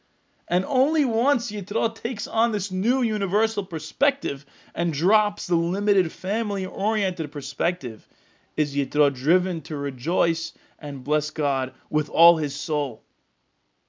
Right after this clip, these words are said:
Amazingly, this is reflected even in the way the Torah addresses Yitro as a person. In the very beginning, Yitro is known as Hoten Moshe. He's only relevant because he is the father-in-law of Moshe.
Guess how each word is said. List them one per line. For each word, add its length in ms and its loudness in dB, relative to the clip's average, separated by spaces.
Amazingly, 580 -2
this 180 -4
is 140 -6
reflected 520 0
even 340 -2
in 100 0
the 100 -2
way 220 4
the 80 0
Torah 300 0
addresses 640 0
Yitro 500 0
as 140 0
a 80 2
person. 540 -6
In 60 -10
the 80 4
very 240 8
beginning, 640 -2
Yitro 360 0
is 100 0
known 220 -2
as 240 -4
Hoten 420 6
Moshe. 560 -2
He's 220 -2
only 240 0
relevant 540 2
because 480 -2
he 180 -2
is 140 -2
the 100 0
father-in-law 760 0
of 140 -2
Moshe. 540 -8